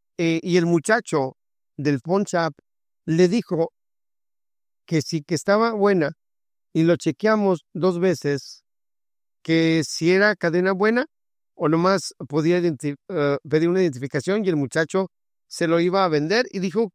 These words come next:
que es que yo no tengo identificación, y pues nosotros, pues,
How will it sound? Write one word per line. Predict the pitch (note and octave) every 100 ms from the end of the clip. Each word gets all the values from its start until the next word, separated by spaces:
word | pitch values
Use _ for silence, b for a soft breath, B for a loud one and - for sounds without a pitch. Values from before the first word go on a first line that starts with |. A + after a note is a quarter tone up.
| _
que | G#3 G#3+ -
es | G3 -
que | G#3 F3+
yo | F#3+
no | G3
tengo | F#3 F#3 F#3 F#3 -
identificación, | C3+ D3+ A#2+ B2+ C#3 C3+ A#3 F4 _ _ _ _ -
y | -
pues | F3+
nosotros, | E3+ G#3+ G#3+ A#3
pues, | - F3+ D3